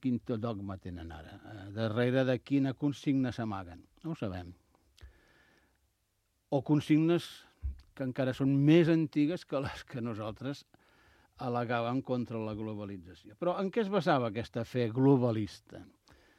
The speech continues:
Eh, què ens oferia? Almenys aparentment, perquè tingués tants defensors. Després s'ha comprovat que alguns dels seus defensors,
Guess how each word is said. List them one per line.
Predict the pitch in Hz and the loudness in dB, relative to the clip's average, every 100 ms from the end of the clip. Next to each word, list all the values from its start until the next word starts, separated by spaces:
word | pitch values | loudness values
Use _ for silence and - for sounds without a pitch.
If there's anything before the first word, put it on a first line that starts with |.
| _ _ _ | _ _ _
Eh, | 135 | -10
què | 123 170 | 0 2
ens | 165 170 | 4 4
oferia? | 170 165 156 104 87 - _ _ _ 123 | 6 8 8 4 -4 -18 _ _ _ -6
Almenys | 120 139 135 | 0 2 2
aparentment, | 123 135 131 147 196 | 0 0 2 2 0
perquè | 175 131 123 | -2 -4 -2
tingués | 127 135 - | 0 -2 -2
tants | 123 107 | -2 -2
defensors. | 110 101 98 104 - - _ _ - - 131 | -6 -10 -14 -18 -20 -20 _ _ -18 -16 -8
Després | 170 | -4
s'ha | 170 165 | 0 0
comprovat | 147 151 - | 4 4 4
que | 139 | 0
alguns | 123 156 | 2 2
dels | 143 - | 2 0
seus | 147 143 | -2 0
defensors, | 135 143 - 165 | 0 -2 0 -2